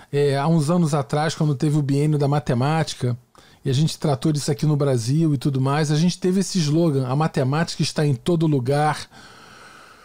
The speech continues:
Mas eu digo, qual matemática está em todo lugar? Essa matemática aqui em cima, é essa matemática aqui em cima de mim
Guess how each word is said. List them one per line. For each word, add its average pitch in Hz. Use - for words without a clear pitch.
Mas 214
eu 226
digo, 220
qual 254
matemática 185
está -
em 160
todo 156
lugar? 127
Essa 208
matemática 160
aqui -
em 143
cima, 139
é 147
essa 202
matemática 170
aqui 160
em 160
cima 208
de 151
mim 151